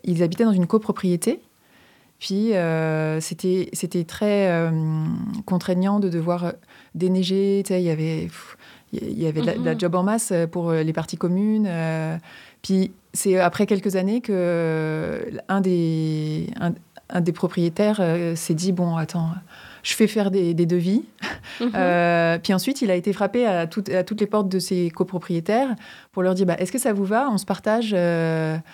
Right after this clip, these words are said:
Speaker 1: euh, on, on sépare la,
Speaker 2: La facture.
Speaker 1: la facture, euh, les honoraires, et puis comme ça, on, on est plus tranquille. » Puis ça, tout le monde a, a été partant.
Speaker 2: Mais
Speaker 1: C'était,
Speaker 2: oui.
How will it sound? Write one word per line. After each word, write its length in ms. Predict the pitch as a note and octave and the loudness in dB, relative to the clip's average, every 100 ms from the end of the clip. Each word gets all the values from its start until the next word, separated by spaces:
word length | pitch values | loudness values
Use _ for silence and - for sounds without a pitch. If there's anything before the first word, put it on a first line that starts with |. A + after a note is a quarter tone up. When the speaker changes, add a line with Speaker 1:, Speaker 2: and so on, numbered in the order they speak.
| - - - | -20 -16 -6
Speaker 1:
euh, 160 | - - | -4 -2
on, 160 | G3 F#3+ | -2 0
on 40 | |
sépare 360 | F#3 G#3 G#3+ G#3+ | 0 0 2 2
la, 540 | F#3+ E3+ E3 E3 D3 | 4 2 2 0 -2
Speaker 2:
La 460 | D3+ - D#3+ - G#3 | -2 -2 -2 0 -2
facture. 320 | F#3+ - G#3+ A3 | -2 -2 -2 0
Speaker 1:
la 220 | G3 G3 | 0 0
facture, 400 | G3 F#3+ A3 C4 | -2 -2 -2 0
euh, 260 | A#3 F3+ E3+ | 0 0 2
les 180 | F3+ F#3+ | 0 0
honoraires, 360 | F#3+ G3 C#4 | 0 0 0
et 60 | A3 | -2
puis 120 | F#3+ | -2
comme 120 | F#3 | -4
ça, 240 | E3+ A#3 A#3+ | 0 0 0
on, 280 | F#3 F3 F3+ | 0 -2 -2
on 40 | |
est 60 | F3 | -2
plus 140 | G#3+ | -2
tranquille. » 340 | - G3 G3 F#3 - - - | -2 0 -2 -4 -16 -20 -6
Puis 80 | |
ça, 140 | - A#3 | 0 0
tout 100 | A3 | 2
le 80 | G#3+ | 2
monde 140 | G3+ | 4
a, 40 | |
a 140 | F3+ F3 | 2 2
été 180 | E3 F#3 | 0 0
partant. 380 | G3 - A#3+ A#3 - _ - | -2 -2 -2 -2 -6 _ -6
Speaker 2:
Mais 80 | - | 0
Speaker 1:
C'était, 60 | A3 | 2
Speaker 2:
oui. 260 | F#3 - | 2 2